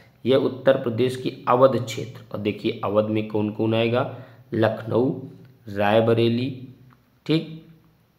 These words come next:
इसके अलावा सुल्तानपुर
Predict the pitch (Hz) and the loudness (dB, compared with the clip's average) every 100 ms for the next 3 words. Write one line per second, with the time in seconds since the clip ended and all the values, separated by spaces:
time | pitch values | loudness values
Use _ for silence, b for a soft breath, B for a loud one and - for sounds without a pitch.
0 | _ _ _ - b b b _ - 113 | _ _ _ -20 b b b _ -6 -6
1 | - 120 110 107 110 - 110 104 - 110 | 0 2 4 4 2 -2 -4 -2 2 2
2 | 120 117 - | 2 -2 -2